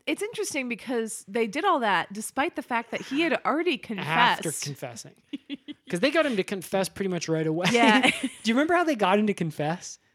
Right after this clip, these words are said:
Speaker 1: Uh, they said, "Did you do it?" And he goes, "I don't really
Speaker 2: Um,
Speaker 1: remember, but I guess I probably did."
Speaker 2: Yeah, and they say, "Well, we need you to read this." And they gave him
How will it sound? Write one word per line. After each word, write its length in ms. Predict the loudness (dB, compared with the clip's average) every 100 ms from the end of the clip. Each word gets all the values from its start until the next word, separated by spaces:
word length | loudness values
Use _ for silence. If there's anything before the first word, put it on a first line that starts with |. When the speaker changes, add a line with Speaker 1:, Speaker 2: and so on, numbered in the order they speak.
| _
Speaker 1:
Uh, 280 | 4 6 4
they 180 | 4 2
said, 300 | 2 -2 0
"Did 160 | -6 -4
you 120 | -4
do 200 | -2 -2
it?" 100 | -2
And 80 | -4
he 80 |
goes, 260 | -2 -2 -4 -14 -20 _ -2
"I 160 | 0
don't 200 | 0 0
really 180 | 0 0
Speaker 2:
Um, 40 | 0
Speaker 1:
remember, 260 | -2 -2
but 120 | -2 -2
I 60 |
guess 340 | -2 -2 -4 -8 -8
I 220 | -4 -4 -8 _
probably 280 | -6 -4 -4
did." 520 | -4 -2 -2 -2 -4 -6
Speaker 2:
Yeah, 260 | 0 2 4
and 160 | 2 0
they 60 |
say, 220 | 0 2
"Well, 200 | 4 4
we 140 | 4 2
need 160 | 0
you 60 | 0
to 60 | 0
read 220 | -2 -2
this." 460 | -4 -4 -8 -10 -6
And 120 | -4
they 80 | -2
gave 180 | -2 -4
him 160 | -8